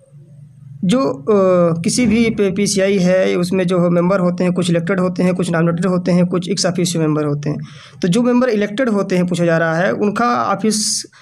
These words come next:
time होता है, वो कितने साल duration होता है? तो सही answer है पाँच साल। Option A is right answer। देखते हैं next question। Who cannot be part of present constitution of the Pharmacy Council of India?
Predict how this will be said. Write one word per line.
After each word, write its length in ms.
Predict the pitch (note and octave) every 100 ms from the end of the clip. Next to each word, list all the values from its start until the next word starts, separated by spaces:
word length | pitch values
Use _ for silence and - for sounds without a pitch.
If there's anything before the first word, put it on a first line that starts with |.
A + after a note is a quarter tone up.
| - _
time 220 | F#3+ G#3+ G3+
होता 220 | F#3+ F#3+
है, 80 | G#3
वो 60 |
कितने 340 | G#3+ A#3+ B3 A3+
साल 160 | G#3+
duration 360 | F#3 F3+ F3 D#3
होता 300 | C#3+ D3+ C#3
है? 100 | D#3+ - - _
तो 80 | F3
सही 240 | F3 F#3+ A3
answer 320 | G3+ F#3+ E3
है 360 | E3 E3 E3 - - _ _ _ _ _
पाँच 180 | F#3+ F#3
साल। 340 | F#3 C#3 C3+ - _ _ _ _ _ _ _ _ _ _ _ - F3
Option 200 | F3 G3
A 320 | G3+ G3 F3+
is 60 | E3+
right 260 | E3+ E3
answer। 280 | D3+ C#3+ F#3+ - _ _ _ _ _ _ _ _ - _ _ _ _ _
देखते 240 | F#3+ F#3 G#3
हैं 100 | G#3
next 200 | F3 F3
question। 300 | F3+ - G3 - _ - - _ A#3+
Who 100 | A#3+
cannot 320 | B3 A3 A#3
be 180 | A#3+ B3
part 340 | A#3 G3+ G3+ G3+ G#3
of 100 | E3+ E3
present 420 | F3+ F#3+ A#3+ A#3+ A3
constitution 1000 | F3+ F3+ F3+ F3+ F3 - - - G3+ F#3 -
of 220 | G3 F3 D#3
the 140 | E3+
Pharmacy 420 | F3 E3+ G3+ G3+ G3+
Council 400 | E3 D#3+ E3+ E3
of 80 |
India? 280 | E3 D#3+ C#3+